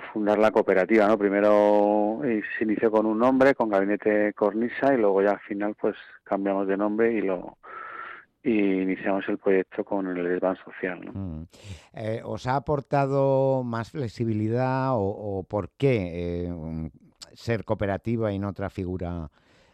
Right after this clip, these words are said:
Speaker 2: eh, empresarial?
Speaker 1: Bueno, yo creo que aquí influye mucho un poco la, la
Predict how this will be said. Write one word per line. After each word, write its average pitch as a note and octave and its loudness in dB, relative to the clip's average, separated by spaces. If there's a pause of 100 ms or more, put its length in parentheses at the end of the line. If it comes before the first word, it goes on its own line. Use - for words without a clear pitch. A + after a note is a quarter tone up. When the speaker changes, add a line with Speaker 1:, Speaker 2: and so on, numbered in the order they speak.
Speaker 2:
eh, F2+ -4
empresarial? E2+ -8 (1500)
Speaker 1:
Bueno, C#3 8
yo C3 8
creo C3+ 10
que C#3+ 10
aquí C3+ 6
influye C#3+ 6
mucho C3 4
un B2 2
poco C3 8
la, F#2 8
la F2+ -2